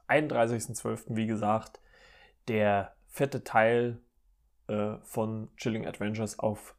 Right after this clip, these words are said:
Sabrina, äh, veröffentlicht und im Sommer kündigte Netflix aber auch an, dass das das finale Kapitel sei, also die Serie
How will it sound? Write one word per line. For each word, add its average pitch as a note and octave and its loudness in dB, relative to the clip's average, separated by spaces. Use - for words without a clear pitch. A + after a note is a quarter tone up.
Sabrina, A2 -2
äh, G2+ 4
veröffentlicht D3+ 2
und A#2+ 0
im A2 -2
Sommer G#2+ 2
kündigte C3 0
Netflix A2+ -2
aber G2+ 0
auch G2+ 2
an, G#2+ 0
dass G2+ 2
das G2+ 4
das - -6
finale G#2+ -2
Kapitel A2 -2
sei, G#2 0
also G2 -4
die G2 -6
Serie G#2 0